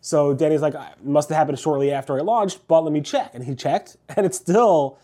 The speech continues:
the helpful content update still has no impact. He said, "Discover doesn't use it yet, but the signal is available for use for anything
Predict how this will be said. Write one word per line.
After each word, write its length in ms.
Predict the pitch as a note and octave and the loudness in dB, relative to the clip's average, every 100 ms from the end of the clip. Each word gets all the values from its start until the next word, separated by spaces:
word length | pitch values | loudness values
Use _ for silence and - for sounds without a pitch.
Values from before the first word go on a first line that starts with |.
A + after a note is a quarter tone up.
| _ | _
the 80 | D3+ | 0
helpful 200 | G3 G3+ | 0 0
content 300 | F#3+ F3+ E3+ | -4 -2 -2
update 220 | D#3+ E3 | -2 -4
still 160 | D3+ A3+ | -4 -4
has 200 | F#3 D3 | -2 -2
no 260 | D3 F#3+ | 0 0
impact. 640 | - G3+ - C#3 G#2+ - _ _ _ _ _ _ | 0 -4 -6 -6 -6 -10 _ _ _ _ _ _
He 80 | C#3+ | -4
said, 320 | C#3 A#2 _ | -4 -6 _
"Discover 420 | D3 - F3 G3+ | -8 0 2 2
doesn't 540 | D3 D#3 C#3+ F3+ C#3 | 0 -2 -2 -4 -4
use 240 | E3 B3 G3 | -2 0 2
it 60 | |
yet, 360 | C#3 A#2+ F2+ - _ _ _ - | 0 -4 -12 -18 _ _ _ -10
but 140 | C#3+ | -8
the 80 | C#3 | -8
signal 380 | - G3+ A3 G3+ | -2 2 4 2
is 120 | D#3+ | 2
available 560 | C3 D3 G#3 G3+ E3+ | 0 2 2 2 -2
for 100 | - | -4
use 380 | D3 C3+ C#3+ - _ | -4 -2 -2 -6 _
for 160 | - - - | -20 -20 -4
anything 760 | G3 A#3 A3+ D#3 C#3 C#3 C#3+ | 0 0 -2 -4 -4 -4 -8